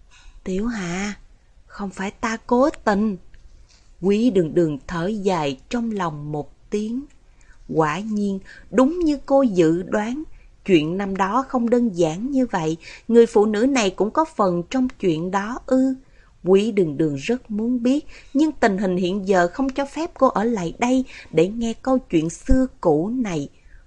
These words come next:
Cô dồn nén sự tò mò trong lòng lại, lời ít, ý nhiều. "Thả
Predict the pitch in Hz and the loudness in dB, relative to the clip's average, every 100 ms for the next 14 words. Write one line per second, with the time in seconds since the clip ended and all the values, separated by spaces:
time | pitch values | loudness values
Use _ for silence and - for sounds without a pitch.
0 | - 202 175 170 160 143 160 196 262 - | -6 -4 -2 2 2 2 -4 -2 -4 -2
1 | 175 - 170 156 151 160 147 139 247 240 | -4 -2 -4 -2 -4 -4 -4 -4 -4 -2
2 | 202 160 151 160 156 156 - - - - | -4 -4 -4 -4 -2 -4 -8 -20 -16 -2
3 | 196 180 165 - - - _ - - - | 2 2 2 2 0 -4 _ -20 -20 -20
4 | - 202 214 247 294 220 180 160 147 139 | -4 -2 0 -2 -4 -4 -2 -2 -4 -8
5 | _ - _ - - - _ _ - - | _ -20 _ -20 -20 -20 _ _ -20 -20
6 | - - - - - - - - - 156 | -20 -20 -20 -20 -20 -20 -20 -16 -8 -4